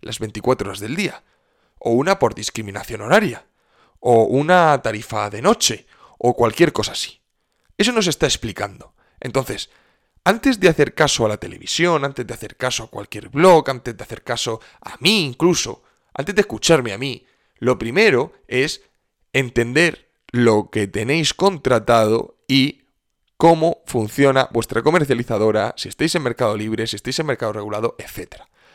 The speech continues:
¿Y cómo se consigue eso? Como digo, dedicándole un poco de tiempo. Y en función de eso, vais a poder tomar medidas, vais a poder elegir una cosa u otra y os vais a evitar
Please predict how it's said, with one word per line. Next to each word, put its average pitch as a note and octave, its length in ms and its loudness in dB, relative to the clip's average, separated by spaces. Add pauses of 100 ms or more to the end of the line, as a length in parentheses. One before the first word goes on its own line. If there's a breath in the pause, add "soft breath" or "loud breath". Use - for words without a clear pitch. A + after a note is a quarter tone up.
(180 soft breath)
¿Y - 100 -12
cómo B3 200 2
se A#3+ 100 0
consigue G3 360 4
eso? - 340 0 (180)
Como G#2 240 -6
digo, A2+ 300 -6 (300)
dedicándole C#3+ 640 -2
un A2 140 -10
poco C3 260 0
de G2+ 100 -10
tiempo. - 400 -16 (300 soft breath)
Y C#3 80 0
en D3 80 -6
función A#3 340 0
de G#3 140 6
eso, E3 320 4 (200 soft breath)
vais B2+ 200 2
a - 40 2
poder C3 280 2
tomar B2 380 0
medidas, A2 880 -2 (200 soft breath)
vais A#2+ 180 -2
a C#3+ 220 0
poder B2+ 400 4
elegir A#2+ 580 -4 (120)
una G#2 240 -10
cosa D3 560 2
u C3 160 6
otra D#3 280 6
y A#2 120 -4
os G2+ 80 -8
vais B2 260 -4
a C3+ 60 0
evitar B2 460 -4